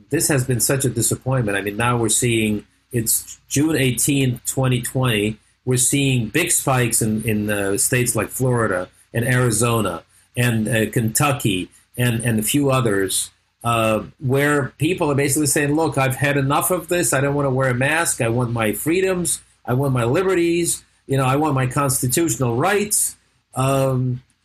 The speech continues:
and, and then you, you, as you know, you look at some of the Asian countries, you look at Japan, you look at, um, uh, Singapore, you look at, uh, South Korea,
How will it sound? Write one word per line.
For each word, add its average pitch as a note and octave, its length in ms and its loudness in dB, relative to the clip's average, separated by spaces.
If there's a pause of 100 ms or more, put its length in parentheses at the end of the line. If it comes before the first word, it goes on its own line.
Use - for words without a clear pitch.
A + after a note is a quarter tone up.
(380)
and, D3+ 320 0
and D3+ 180 2
then E3+ 160 2
you, D#3+ 360 0
you, D3 300 0 (200)
as C#3 220 2
you F3 140 2
know, C3+ 460 0 (140)
you C3 160 0
look D3+ 220 0
at C#3 100 0
some D3 160 0
of C#3 40 2
the C3+ 120 2
Asian D#3 320 0
countries, A#2 720 0 (220)
you B2+ 80 2
look C#3+ 200 0
at C3+ 80 2
Japan, C3 460 0
you A#2 100 2
look C3 220 0
at, B2 280 -2
um, A2 480 0
uh, A2+ 140 2
Singapore, C#3+ 560 0
you A2+ 140 0
look C3+ 200 0
at, B2+ 280 -2
uh, B2+ 200 2
South C3 360 0
Korea, C#3 540 0